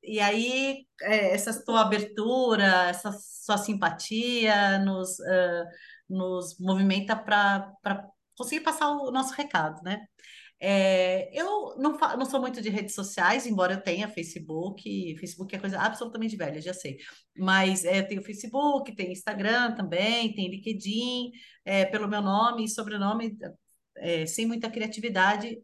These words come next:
é, vocês me acham lá. Ah, mas não vão procurando muitas coisas novas, porque eu,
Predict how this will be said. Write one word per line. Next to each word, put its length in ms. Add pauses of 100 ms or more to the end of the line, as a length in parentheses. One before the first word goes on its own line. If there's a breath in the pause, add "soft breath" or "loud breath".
(120)
é, 440 (100)
vocês 560
me 160
acham 420
lá. 280 (680)
Ah, 220
mas 360 (360 soft breath)
não 180
vão 120
procurando 400
muitas 340
coisas 380
novas, 340
porque 280
eu, 60